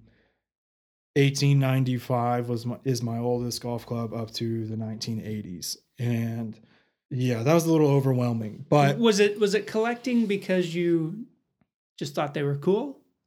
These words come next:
Speaker 2: and you're sort of a completist, or was it collecting because you thought, "Well,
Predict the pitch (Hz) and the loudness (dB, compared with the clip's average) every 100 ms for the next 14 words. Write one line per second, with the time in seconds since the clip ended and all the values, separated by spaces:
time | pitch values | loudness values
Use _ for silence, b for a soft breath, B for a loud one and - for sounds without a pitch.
0 | _ _ - 170 156 160 151 180 156 143 | _ _ -2 0 2 2 0 0 0 0
1 | 143 139 175 196 262 240 - - 175 165 | 0 0 2 2 2 -4 -10 -2 0 2
2 | 165 160 151 160 - 170 170 175 151 160 | 2 0 -2 -4 -2 -2 2 0 0 -2
3 | 156 165 147 196 262 | 2 0 2 0 -2